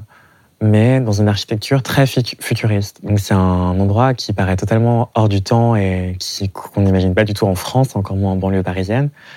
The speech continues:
qui a aussi servi de lieu pour, de tournage pour, euh, plein de films comme les Hunger Games, il me semble. Et donc ces photos-là, Assa Traoré, elle est habillée dans une robe qui peut évoquer vaguement les toges, euh, gréco-romaines antiques. Et elle lève le poing,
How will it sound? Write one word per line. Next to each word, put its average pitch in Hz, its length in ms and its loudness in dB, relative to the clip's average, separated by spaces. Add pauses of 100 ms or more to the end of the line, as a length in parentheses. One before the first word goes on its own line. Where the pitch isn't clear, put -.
(140)
qui - 120 0
a 98 40 6
aussi 95 220 2
servi 104 240 2
de 90 100 -4
lieu 110 200 2
pour, 104 200 -6
de 95 160 -4
tournage 95 460 0
pour, 98 240 -4
euh, 90 260 -2 (240)
plein 107 160 0
de 104 80 0
films 110 300 -2
comme 92 180 0
les 90 120 0
Hunger 90 260 0
Games, 101 240 -2 (100)
il 107 40 -4
me 98 40 -4
semble. 107 380 -4 (600)
Et 104 60 2
donc 95 160 4
ces 110 140 2
photos-là, 107 500 4
Assa 104 220 -2
Traoré, 101 340 2
elle 127 160 4
est 95 60 2
habillée 95 180 2
dans 110 140 2
une 92 340 -4
robe 110 360 0
qui 95 340 -6
peut 110 220 2
évoquer 104 500 2
vaguement 98 400 0
les 90 160 -2
toges, 101 340 0
euh, 90 140 0
gréco-romaines 95 580 -2
antiques. 90 500 -6 (440)
Et 113 80 4
elle 113 200 6
lève 107 200 6
le 104 80 4
poing, 90 260 -4